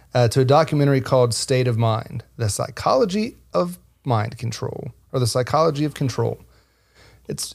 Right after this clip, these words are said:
it's really good. You should check it out. It's an excellent source, uh, for explaining how the elites use various forms of social controls, including our educational system,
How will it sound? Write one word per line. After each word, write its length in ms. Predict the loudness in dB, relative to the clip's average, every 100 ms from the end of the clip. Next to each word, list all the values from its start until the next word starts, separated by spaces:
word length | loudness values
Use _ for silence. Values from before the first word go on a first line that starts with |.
| -2
it's 160 | 2
really 180 | 4 6
good. 200 | 6 4
You 60 | 2
should 160 | 0 0
check 180 | 0
it 80 | 2
out. 180 | 2 0 -4
It's 120 | -4
an 100 | -2 0
excellent 440 | 0 2 -2 -2
source, 460 | 0 2 2 0 -8 -14 -4 0
uh, 100 | 0
for 140 | 0
explaining 640 | -2 -4 0 4 4 4 2
how 220 | 2 2
the 100 | 2
elites 440 | 0 2 0 0
use 360 | -4 0 2 4
various 380 | 2 2 2 -2
forms 360 | 0 0 0 -2
of 100 | -6
social 400 | 0 0 0 -2
controls, 560 | -4 -2 -2 -2 -6 -14 -20 -20 -10 -4
including 420 | -2 2 4 4
our 80 | 4
educational 640 | 2 2 2 0 -2 -6
system, 480 | -4 -6 -4 -6